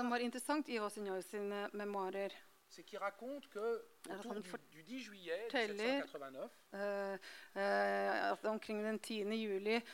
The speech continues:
Speaker 2: syttenåttini,
Speaker 1: il n'avait aucun point de vue politique.
Speaker 2: så hadde han ingen spesielt sånn
Speaker 1: Et
Speaker 2: synspunkt
Speaker 1: il
Speaker 2: på
Speaker 1: raconte
Speaker 2: politikken.
Speaker 1: une, une anecdote très
Speaker 2: Han
Speaker 1: intéressante.
Speaker 2: forteller en veldig interessant anekdote.
Speaker 1: Il raconte que descendant de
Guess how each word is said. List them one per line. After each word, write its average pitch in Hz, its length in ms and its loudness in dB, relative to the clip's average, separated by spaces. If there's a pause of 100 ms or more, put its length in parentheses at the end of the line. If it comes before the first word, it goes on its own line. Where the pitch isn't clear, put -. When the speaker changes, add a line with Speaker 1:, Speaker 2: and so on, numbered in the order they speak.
Speaker 2:
syttenåttini, 240 800 2 (240)
Speaker 1:
il 202 100 -14
n'avait 220 180 -6
aucun 294 320 -4
point 233 140 -8
de 190 60 -12
vue 180 100 -14
politique. - 280 -18 (260)
Speaker 2:
så - 180 -6
hadde 269 240 6
han 269 160 2 (640)
ingen 269 480 0
spesielt 226 520 -2
sånn 208 160 -4
Speaker 1:
Et 185 40 -6
Speaker 2:
synspunkt - 840 -8
Speaker 1:
il 190 80 -6
Speaker 2:
på - 40 0
Speaker 1:
raconte 214 180 2
Speaker 2:
politikken. 196 560 2
Speaker 1:
une, 202 60 -16
une 202 80 -8
anecdote 214 480 -4
très 254 240 -10
Speaker 2:
Han 240 40 -8
Speaker 1:
intéressante. 208 540 -4
Speaker 2:
forteller 214 360 0
en 226 120 0
veldig 202 240 -2
interessant 196 520 -6
anekdote. 214 520 -2 (640)
Speaker 1:
Il 190 80 -14
raconte 240 400 -6
que 196 80 -10
descendant 247 800 -8
de 165 280 -12